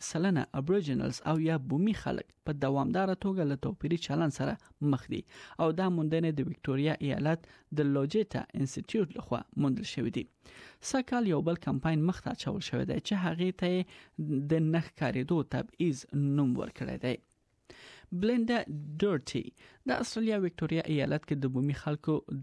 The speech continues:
د وډجیو بالوک قومي پاتې نسل ده. هغه له یوه اداره کې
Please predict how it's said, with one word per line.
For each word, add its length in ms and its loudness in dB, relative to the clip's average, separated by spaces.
د 100 0
وډجیو 880 0
بالوک 400 0
قومي 260 2
پاتې 500 -2
نسل 400 -4
ده. 100 -4
هغه 200 2
له 120 2
یوه 200 2
اداره 300 2
کې 80 -2